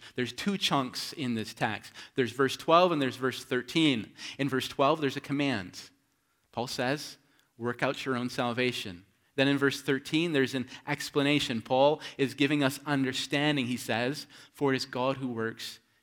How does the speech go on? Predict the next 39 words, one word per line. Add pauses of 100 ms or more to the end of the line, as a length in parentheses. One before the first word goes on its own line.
in
you." (1600)
And
so
our
plan
this
morning
is
really
simple
for
this
sermon. (1000)
We
got
two
chunks
in
our
text.
We're
gonna
have
two
chunks
to
this
sermon.
We're
gonna
look
at
the
command
that
Paul
gives
us,